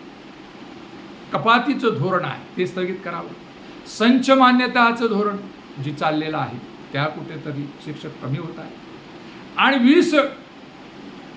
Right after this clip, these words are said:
विद्यार्थी असलेले, पट कमी असलेले शाळा बंद करण्याचा घेतलेला निर्णय,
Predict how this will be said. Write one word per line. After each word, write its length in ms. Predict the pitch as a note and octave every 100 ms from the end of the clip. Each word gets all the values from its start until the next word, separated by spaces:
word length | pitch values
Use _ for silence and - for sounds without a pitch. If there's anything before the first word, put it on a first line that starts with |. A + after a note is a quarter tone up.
| - - - - - - -
विद्यार्थी 560 | E3+ F3 C#3 G#3+ G#3+ G#3+
असलेले, 440 | F3 - D#3 D3
पट 200 | C#3+ A3+
कमी 340 | A#3 C4 F#3+ G#3+
असलेले 600 | G3 D#3 D#3 D3+ C#3+ - -
शाळा 200 | D#3 D#3+
बंद 320 | - F3+ G3
करण्याचा 440 | G3+ F#3+ F#3+ F#3
घेतलेला 400 | F3 F3 F3+ E3+
निर्णय, 280 | D#3+ D#3 D3